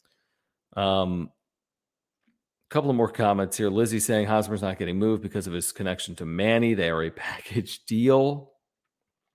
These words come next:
That's a whole nother conversation. We've had that conversation before. I think Manny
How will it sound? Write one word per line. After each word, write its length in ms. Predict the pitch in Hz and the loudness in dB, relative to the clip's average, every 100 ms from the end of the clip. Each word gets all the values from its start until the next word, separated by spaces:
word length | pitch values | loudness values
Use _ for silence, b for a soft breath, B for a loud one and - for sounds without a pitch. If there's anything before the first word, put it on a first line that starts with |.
| _ _ _ b b b b b b b b - | _ _ _ b b b b b b b b 0
That's 240 | 135 139 | 4 6
a 60 | 135 | 6
whole 140 | 123 | 6
nother 260 | 120 110 123 | 8 6 6
conversation. 840 | 139 127 123 139 123 123 131 120 | 4 4 4 4 4 2 -2 -2
We've 140 | 123 113 | -2 2
had 200 | 113 110 | 4 4
that 160 | 110 | 4
conversation 500 | 120 110 110 113 120 | 2 0 2 0 0
before. 340 | 104 - 117 101 | -4 0 4 4
I 80 | 101 | 4
think 200 | 110 92 | 0 -2
Manny 460 | 98 95 85 - | -2 -2 -2 -6